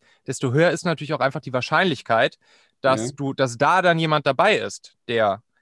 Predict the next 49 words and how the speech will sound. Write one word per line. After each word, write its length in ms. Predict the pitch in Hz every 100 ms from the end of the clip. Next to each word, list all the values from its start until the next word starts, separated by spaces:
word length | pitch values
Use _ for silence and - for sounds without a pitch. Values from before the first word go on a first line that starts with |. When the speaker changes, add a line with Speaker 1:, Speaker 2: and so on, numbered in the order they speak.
| _ _ _ _ -
Speaker 1:
der 120 | 113
passen 280 | 123 120 117
könnte. 360 | 156 175 - -
Und 100 | - -
deshalb 460 | 143 139 156 139
ist 180 | 147 -
das 140 | 135 -
natürlich 460 | 120 - 135 120
ein 200 | 123 113 -
richtig, 400 | 123 160 - 131
richtig 300 | 139 135 135
schönes 340 | - 160 147 -
Potenzial, 640 | 151 - 113 - 151 180
was 140 | 135 -
du 120 | 117
da 160 | 107 101
hast, 280 | 143 - _ _ _ _ _ -
um 400 | 240 240 127 101 _
genau 380 | 135 143 151 156
das, 240 | 143 -
was 100 | 123
du 160 | 113 110
willst, 480 | 196 185 202 -
nämlich 220 | 139 127 -
dein 160 | 120
Speaker 2:
Mhm. 100 | -
Speaker 1:
Ziel 460 | 123 135 202 202 -
zu 200 | - 165
erreichen 600 | 113 117 180 254 - 123
und 120 | 123
dein 220 | 127 127
Ding 180 | 120 113
machen 240 | 170 208
zu 140 | 156 -
können, 340 | 113 120 180 - _ _ _ _ _
ähm, 300 | - 127 127 - _
mit 300 | 131 165 -
jemandem 420 | 170 160 143 135
an 100 | 131
deiner 240 | 127 120 113
Seite 260 | 139 170
noch 140 | 135 120
viel 160 | 143
besser 220 | 123 -
umsetzen 380 | 147 139 101 -
zu 100 | -
können, 200 | - 95
weißt 220 | 95
du? 60 | -